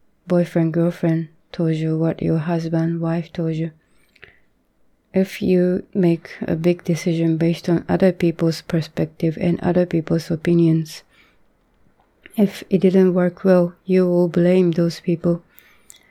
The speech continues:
and you will not be responsible for that decision. And you will regret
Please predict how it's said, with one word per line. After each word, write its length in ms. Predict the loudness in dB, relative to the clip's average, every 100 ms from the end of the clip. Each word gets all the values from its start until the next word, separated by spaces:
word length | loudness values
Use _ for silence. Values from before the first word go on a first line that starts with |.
| _ _ _ _ _ _ _ _ _ 0
and 220 | 2 4
you 100 | 4
will 160 | 2 2
not 280 | 2 2
be 120 | 2 2
responsible 760 | 2 -2 -2 -2 -2 -2 -2
for 320 | -2 -4 -2 0
that 240 | 0 0
decision. 640 | -4 -2 -4 -2 -2 -2 -6 _ _ _ _ _ _ -20 _ _ _ _ _ _ _ _
And 240 | 0 2 6
you 160 | 4
will 160 | 6 4
regret 800 | 4 2 2 2 2 -4 -16